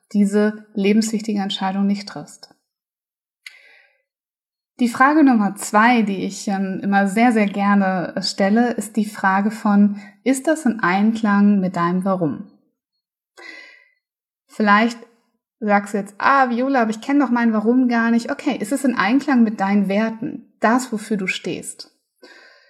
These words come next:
Denn meistens ist es so, dass Situationen, die uns kaputt machen, die uns Energie nehmen,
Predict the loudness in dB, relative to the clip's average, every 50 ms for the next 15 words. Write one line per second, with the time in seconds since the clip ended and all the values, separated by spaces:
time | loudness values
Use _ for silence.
0 | _ _ 2 4 4 6 6 6 4 4 2 0 0 -2 -4 -4 -6 -4 -2 -2
1 | 0 2 2 2 2 0 0 -2 -2 -4 -4 -2 -2 -4 -4 -4 -6 -4 -2 0
2 | 0 2 4 2 2 2 0 -2 -2 -4 -6 -8 -8 -6 -6 -6 -2 0 0 0
3 | 0 -2 -4 -4 -4 -6 -6 -4 -2 0 0 2 0 0 0 0 2 4 4 4
4 | 4 4 4 2 2 2 2 0 0